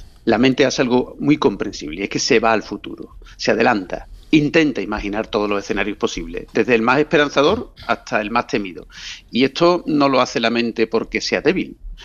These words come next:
lo hace porque el cerebro necesita cerrar historias, necesita finales,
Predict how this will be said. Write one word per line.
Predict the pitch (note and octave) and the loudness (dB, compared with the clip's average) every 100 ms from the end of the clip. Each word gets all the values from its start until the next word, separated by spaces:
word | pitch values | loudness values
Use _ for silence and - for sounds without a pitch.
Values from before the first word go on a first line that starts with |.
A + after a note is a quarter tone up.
| - | -8
lo | - A#2+ | 0 2
hace | - F3+ | 2 2
porque | D3 B2 A#2+ | 2 2 0
el | G#2 | 0
cerebro | - G#2 E3+ B2 A#2+ - - _ - | 0 2 2 0 -4 -6 -20 _ -6
necesita | A#2+ - A2+ - G3 - E3+ D#3+ | -2 -2 -2 -2 -4 -4 -6 -8
cerrar | - - A2 A2 - - | -4 -2 2 0 0 -6
historias, | B2 - - G2 D#2 - | -10 -4 -2 -2 -2 -2
necesita | C#3 B2+ C3+ F#3+ G#3 | 0 2 0 0 -2
finales, | - G3+ C#3 G3+ G#2+ - - | 0 0 2 0 -2 -8 -14